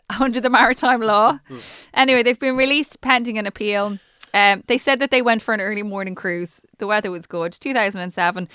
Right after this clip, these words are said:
um, in a twenty foot, a twenty-six foot pleasure craft into a shipping lane at six A M. They refused to get out for the Orla Lie of the harbour master, and it delayed the arrival of four thousand ton cruiser in.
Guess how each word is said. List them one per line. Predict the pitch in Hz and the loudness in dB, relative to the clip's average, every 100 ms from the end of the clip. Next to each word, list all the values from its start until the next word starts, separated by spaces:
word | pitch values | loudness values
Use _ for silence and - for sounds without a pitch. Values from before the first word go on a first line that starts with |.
| - - | -20 -8
um, | - 196 190 - _ | 0 2 0 -4 _
in | 240 254 | 0 0
a | |
twenty | 254 466 539 523 - | -2 -4 -6 -8 -8
foot, | 349 349 - - _ | -2 -4 -4 -16 _
a | 240 | -6
twenty-six | 247 381 381 330 - | -4 -6 -6 -12 -8
foot | 285 | -8
pleasure | - 320 269 | 0 0 0
craft | - 220 202 - - | 0 2 2 -2 -10
into | 220 - | -10 -8
a | 233 | -6
shipping | - 226 208 | -4 -4 -4
lane | 202 190 | -4 -4
at | 196 | -6
six | 202 - | -10 -8
A | 196 | -4
M. | 185 190 | -4 -4
They | 226 | -6
refused | 214 - 277 370 415 - | -6 -6 0 4 4 2
to | 277 | -2
get | 262 | 2
out | 214 208 | 4 2
for | - - 202 | -4 -12 -8
the | 190 | -4
Orla | 202 196 185 | -2 -2 -2
Lie | 180 | -4
of | 185 | -4
the | 185 | -4
harbour | 185 180 175 | -2 -2 -2
master, | 170 175 - 175 - - - - - | -8 -10 -12 -14 -16 -20 -20 -14 -4
and | 214 | -4
it | 226 - | -4 -4
delayed | 240 233 233 | 0 2 2
the | 220 | 0
arrival | 208 196 196 | 0 0 -2
of | 185 | -6
four | 190 190 | -6 -4
thousand | 196 180 185 180 - | -6 -6 -8 -14 -14
ton | - 180 175 | -12 -10 -10
cruiser | - 175 175 202 | -8 -8 -2 0
in. | 233 214 | 0 -4